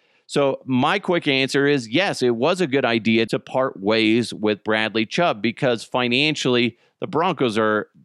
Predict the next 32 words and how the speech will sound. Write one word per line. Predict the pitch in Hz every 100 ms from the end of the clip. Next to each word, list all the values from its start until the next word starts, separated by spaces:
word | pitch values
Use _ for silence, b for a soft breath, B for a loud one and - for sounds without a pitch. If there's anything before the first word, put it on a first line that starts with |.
| _ _ _ _
they're | - 131
kinda | - 175 180
tight | - 165 127 -
on | 110
the | 107
purse | - 120
strings | - 120 104 92
right | 95 92
now, | 101 113
and | 85 113 110 107 b b
you | - 117
can | 139 113
blame | 117 131 127
that | 123 131
on | 123 127
Russell | 120 123 120 110
Wilson. | 160 160 101 80 - _ _ _ _ _
So | - - - 247 180 151 147 - _ _ _ _ _ _ _ _ _ -
I, | 139 - _ -
I, | 165 127
I | - 156
get | 131 165 185
it. | 156 143
The, | 147
the, | 131 151
the | 131
thing | 135 - 226 208
that | 139 - 90
bugs | 185 254 262
me | 151 143
about | 120 90 110 101 95
it, | 110